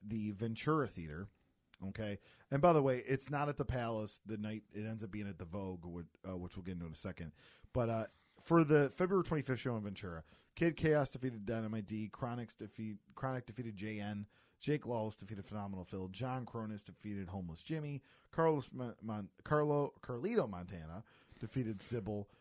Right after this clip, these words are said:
uh, Messiah defeated Johnny Webb, Axel Rotten defeats Supreme, and then Chris Candido defeats Damian Steele. And then we go into the King of the Death Matches. Now, two thousand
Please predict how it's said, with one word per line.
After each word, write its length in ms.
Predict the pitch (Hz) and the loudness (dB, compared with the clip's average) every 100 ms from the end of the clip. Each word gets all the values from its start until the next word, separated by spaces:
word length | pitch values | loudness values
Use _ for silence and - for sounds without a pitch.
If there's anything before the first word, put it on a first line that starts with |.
| _ 92 | _ -6
uh, 120 | 101 | -4
Messiah 680 | 107 - 135 135 127 123 - | -4 -2 0 2 0 -2 -4
defeated 360 | 120 110 120 117 | -8 -6 -4 -2
Johnny 320 | 110 95 101 | -4 -2 -2
Webb, 400 | 135 165 151 143 - - | 2 4 4 0 -8 -8
Axel 420 | 131 165 - 233 | -4 -4 0 0
Rotten 680 | 196 180 196 262 160 110 80 - - | 4 4 6 4 4 -2 -4 -12 -10
defeats 400 | 101 113 104 - | -8 -6 -8 -6
Supreme, 480 | 101 - 101 98 95 | -6 -6 -4 -6 -8
and 120 | 104 | -8
then 80 | 107 | -8
Chris 260 | - 131 135 | -6 -6 -4
Candido 640 | 160 156 233 175 104 101 _ _ _ _ | -6 -4 -4 -2 -2 -4 _ _ _ _
defeats 500 | 117 - 104 95 - _ _ _ 104 | -10 -8 -8 -8 -14 _ _ _ -14
Damian 560 | 98 107 107 110 101 95 - | -8 -6 -4 -2 -2 -2 -6
Steele. 720 | - - - 127 127 85 71 - - _ - | -14 -12 -8 -2 0 0 -2 -10 -20 _ -4
And 180 | 127 139 | -2 4
then 300 | 185 226 220 | 4 4 0
we 100 | 196 | 0
go 280 | 151 180 175 | 4 4 4
into 600 | 156 - 147 139 135 117 _ _ - | 0 2 4 6 4 0 _ _ -8
the 220 | 117 98 | -6 -6
King 320 | - 180 185 170 | 0 2 2 0
of 240 | 139 131 | -2 -2
the 80 | 135 | -8
Death 260 | 117 123 117 | -4 -4 -4
Matches. 360 | 127 104 - - | -10 -10 -14 -10
Now, 320 | 165 175 117 - _ _ _ _ - - _ _ _ _ - - - _ _ _ - - | -2 -2 -2 -8 _ _ _ _ -20 -20 _ _ _ _ -20 -18 -18 _ _ _ -20 -12
two 240 | - 226 254 | 0 2 2
thousand 920 | - 202 175 165 123 104 82 80 | 4 4 6 4 -2 -10 -18 -20